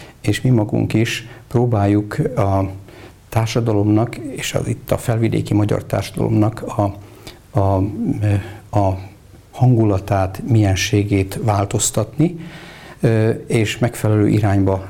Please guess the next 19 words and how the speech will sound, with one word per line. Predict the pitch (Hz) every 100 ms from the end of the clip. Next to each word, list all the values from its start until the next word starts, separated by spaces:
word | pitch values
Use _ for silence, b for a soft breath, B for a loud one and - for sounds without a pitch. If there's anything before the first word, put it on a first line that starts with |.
| -
terelni. | 107 98 101 110 - B B B
És | 110 101 -
ekkor | - 123 113
született | - 123 107 104
meg | 107 110
az | 101
a |
gondolat, | 101 120 117 107 104
hogy | - 101 - - -
egyházmegyénként, | 123 123 117 107 110 110 107 - 113 135 135 - B B B B -
ö, | 104 98 98 -
szükség | - - 131 - 101
lenne | 98 107 113 104 -
olyan | - 123 98 95 92 - -
összejövetelekre, | 110 - 107 101 98 - 101 - 120 123 160 B B B B
amelyek | 117 113 107 101 98 - - B B B - - -
egyrészt | - 127 123 104 - - B B B B -
igei | - 131 113 104
töltetőek, | - 110 104 - - 62 64 -